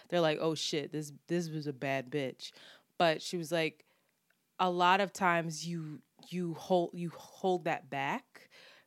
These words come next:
because you feel like it might be too much or all this shit." She was like, "You need to let that out. And you need to also stop being a good person so that you can deserve good things."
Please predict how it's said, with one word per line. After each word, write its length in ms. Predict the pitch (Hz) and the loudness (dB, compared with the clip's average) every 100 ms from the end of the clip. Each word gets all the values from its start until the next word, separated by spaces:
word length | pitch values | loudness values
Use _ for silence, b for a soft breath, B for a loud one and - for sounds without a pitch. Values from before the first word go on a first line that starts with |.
| - | -8
because 880 | 185 - 180 170 160 151 151 139 - | -6 -2 2 4 4 2 -2 -6 -10
you 100 | 175 | -8
feel 180 | 160 190 | -4 0
like 160 | 170 165 | 0 -2
it 80 | |
might 260 | 151 147 147 | -4 -4 -6
be 120 | 170 | -8
too 220 | 156 - | -10 -12
much 600 | 151 175 247 247 233 - | -4 4 8 8 6 0
or 80 | 170 | 0
all 160 | 156 156 | 2 0
this 180 | 156 - | -2 -6
shit." 260 | - 156 | -4 -4
She 60 | - | -4
was 60 | |
like, 180 | 170 160 | -8 -6
"You 80 | 196 | -4
need 140 | 220 226 | -4 -2
to 80 | |
let 200 | 226 180 | 0 0
that 140 | 180 165 | 2 2
out. 300 | 160 147 - B B B | 4 2 -2 B B B
And 160 | 180 | -2
you 80 | 175 | 0
need 200 | 180 196 | 0 0
to 140 | - - - | -4 -4 2
also 440 | 185 202 - 160 | 4 4 2 0
stop 420 | - - 165 - | 0 0 2 2
being 220 | 180 175 | -2 -2
a 60 | 160 | -4
good 280 | 143 160 156 | -4 -6 -6
person 680 | - 165 170 - 208 233 233 | -4 -4 -2 -2 0 -2 -4
so 140 | - 175 | -4 -2
that 100 | 156 | -2
you 160 | 151 | -4
can 200 | 170 180 | -2 -2
deserve 520 | 160 151 156 147 151 139 | -2 -2 -2 -2 -4 -2
good 220 | 156 - | -4 -4
things." 520 | 151 123 131 151 - | -6 -4 -6 -12 -14